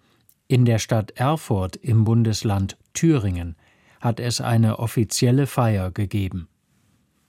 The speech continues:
Mit dabei waren wichtige Politikerinnen und Politiker.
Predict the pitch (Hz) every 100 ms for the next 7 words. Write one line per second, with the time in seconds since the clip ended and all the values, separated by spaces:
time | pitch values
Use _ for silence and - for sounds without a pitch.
0 | _ _ _ _ - 147 - - 107 101
1 | 101 135 160 - 113 113 113 113 104 151
2 | - 147 127 123 - 117 131 147 113 98
3 | 104 104 104 120 131 - 113 - - 131
4 | 147 - 98 98 82